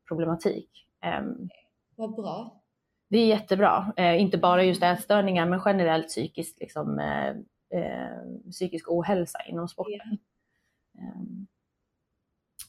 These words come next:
Speaker 1: men sen är det klart, det finns ju, eh, överallt. Jag menar, det finns ju inte minst inom fitness- och träningsbranschen också.
Speaker 2: Precis,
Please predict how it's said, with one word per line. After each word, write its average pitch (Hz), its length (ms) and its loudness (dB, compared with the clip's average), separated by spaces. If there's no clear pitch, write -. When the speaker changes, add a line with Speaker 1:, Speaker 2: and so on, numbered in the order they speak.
Speaker 1:
men 175 500 4
sen 185 180 2
är 214 40 6
det 226 80 6
klart, 185 240 2
det 190 80 0
finns 196 320 0
ju, 196 140 4
eh, 170 500 -2
överallt. 185 560 2
Jag 175 100 -2
menar, 175 160 -2
det 175 80 -2
finns 185 280 -8
ju 180 160 0
inte 170 240 -4
minst 175 320 -2
inom 165 240 -2
fitness- 175 340 -6
och 165 60 -6
träningsbranschen 170 800 -2
också. 226 380 -6
Speaker 2:
Precis, 196 300 -18